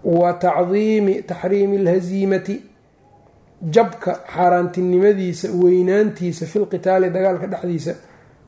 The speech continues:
lagu jabo, iyo wagayri daalika, iyo kaa qeyrkiis.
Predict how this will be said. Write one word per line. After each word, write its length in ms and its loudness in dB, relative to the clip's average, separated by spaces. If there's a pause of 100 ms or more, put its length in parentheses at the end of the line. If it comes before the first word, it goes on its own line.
(540)
lagu 320 4
jabo, 300 2
iyo 160 2
wagayri 340 2
daalika, 500 0 (160)
iyo 200 -2
kaa 180 2
qeyrkiis. 520 -4